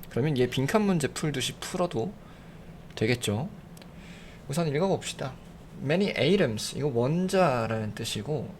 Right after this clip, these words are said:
단어 뜻 외우셔야 되고요. 많은 원자들, in your body, 너의 몸속에 있는 많은 원자들은 are nearly as old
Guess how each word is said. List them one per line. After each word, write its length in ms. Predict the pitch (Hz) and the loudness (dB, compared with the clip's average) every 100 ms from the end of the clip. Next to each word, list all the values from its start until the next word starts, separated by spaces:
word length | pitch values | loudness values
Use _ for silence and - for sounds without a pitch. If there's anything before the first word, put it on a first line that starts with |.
| - | -6
단어 320 | 104 139 147 | 0 0 2
뜻 160 | 156 117 | 0 2
외우셔야 460 | 113 131 151 131 | 2 2 2 2
되고요. 520 | 107 113 107 104 170 - - - - - - - - - - - - - - - - | 2 0 0 0 -2 -6 -14 -16 -18 -18 -18 -18 -16 -16 -16 -16 -16 -16 -16 -18 -8
많은 320 | 123 143 160 113 | -2 2 4 4
원자들, 600 | 139 175 175 120 113 - | 4 6 6 6 4 2
in 160 | 143 | 2
your 200 | 156 160 | 2 2
body, 340 | 123 113 117 - - | 4 4 2 0 2
너의 300 | 117 165 151 | 6 6 6
몸속에 640 | 117 147 175 - 190 175 | 4 2 2 0 2 2
있는 460 | 123 110 131 104 104 | 2 2 2 0 2
많은 380 | 113 139 151 | 4 4 2
원자들은 880 | 110 123 147 147 156 143 117 147 107 - - - - | 2 2 2 2 0 2 2 2 0 -8 -14 -18 -2
are 220 | - 139 127 | 4 4 4
nearly 580 | 131 160 165 170 160 - | 2 2 4 2 2 2
as 320 | 127 123 123 | 2 2 2
old 380 | 131 151 151 | 4 4 2